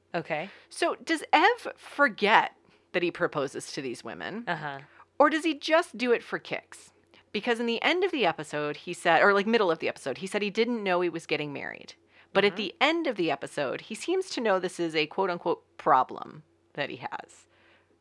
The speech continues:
Speaker 2: So which is it?
Speaker 1: Well, I think it, like, if you're, if you are truly a ten-second Tom,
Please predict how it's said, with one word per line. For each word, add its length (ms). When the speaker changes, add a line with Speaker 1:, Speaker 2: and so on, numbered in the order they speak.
Speaker 2:
So 160
which 260
is 160
it? 200
Speaker 1:
Well, 200
I 140
think 240
it, 200
like, 200
if 140
you're, 300
if 140
you 160
are 160
truly 380
a 80
ten-second 640
Tom, 460